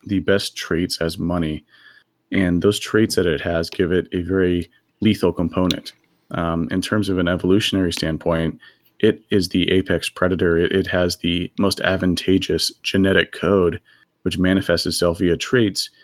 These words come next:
that ensures its survivability and, and also threatens the existence of the other species of money,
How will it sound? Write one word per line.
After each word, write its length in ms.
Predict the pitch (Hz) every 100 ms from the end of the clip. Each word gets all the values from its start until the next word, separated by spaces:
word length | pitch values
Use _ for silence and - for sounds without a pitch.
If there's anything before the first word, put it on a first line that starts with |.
| _ _ _
that 140 | 98
ensures 680 | 95 90 - 110 117 101 80
its 180 | - -
survivability 1000 | 98 87 92 92 87 85 92 92 82 80
and, 220 | 87 87 - _ _ _ -
and 140 | 90
also 300 | 98 110 92
threatens 380 | - 98 92 87
the 160 | 90
existence 720 | 78 82 98 127 - 76 - - -
of 120 | - 80
the 120 | 80
other 180 | 92 110
species 420 | - 90 - 85
of 120 | 82
money, 380 | 82 80 80 -